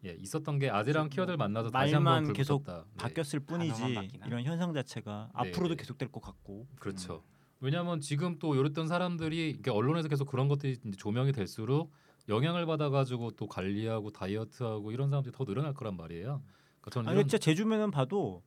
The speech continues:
Speaker 3: 뭐 삼십 대 후반, 보통 우리가 생각하던 그동안의 아재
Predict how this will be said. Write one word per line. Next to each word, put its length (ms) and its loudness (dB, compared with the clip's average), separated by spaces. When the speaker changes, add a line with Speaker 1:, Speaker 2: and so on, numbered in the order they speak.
Speaker 3:
뭐 100 -8
삼십 280 -6
대 80 -2
후반, 520 -2
보통 240 -2
우리가 120 2
생각하던 380 -2
그동안의 400 0
아재 340 0